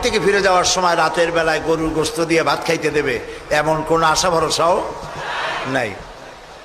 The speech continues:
গরুর গোশত তো ভালো, একটা চকলেটও দেবে না মাহফিল কর্তৃপক্ষ, এটা ঠিক কিনা? তো পয়সা খরচ করে এসেছেন পকেটে, বসেছেন গরমের মধ্যে। আল্লাহর কাছে দোয়া করি, আল্লাহ তাআলা, তোমার বান্দারা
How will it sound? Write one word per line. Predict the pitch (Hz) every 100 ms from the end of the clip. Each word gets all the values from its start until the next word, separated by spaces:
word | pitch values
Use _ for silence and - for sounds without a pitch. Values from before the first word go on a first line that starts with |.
| -
গরুর | 160 190 185
গোশত | 196 - 202
তো | 202
ভালো, | 180 190 165
একটা | 156 185
চকলেটও | - 170 165 185 185
দেবে | 175 170
না | 151
মাহফিল | 143 139 143 135
কর্তৃপক্ষ, | 131 123 113 - 92 - - - - - -
এটা | 156 165
ঠিক | 170 170
কিনা? | 147 113 95 - - - - - - - - 659 - - -
তো | 160 160
পয়সা | 185 190 - 233 262 - - - - - -
খরচ | - 190 185 -
করে | 190 185
এসেছেন | 165 170 175 151 143
পকেটে, | 147 151 170 135 110 - - -
বসেছেন | 117 - 220 - 208 180
গরমের | 175 170 165 156
মধ্যে। | 151 139 127 135 101 104 - - - - - - -
আল্লাহর | - 185 240 247
কাছে | 233 214 202
দোয়া | 190 180
করি, | 175 165 160
আল্লাহ | 147 143 139
তাআলা, | 151 156 185 - - - - - -
তোমার | 220 254 214
বান্দারা | 202 196 185 180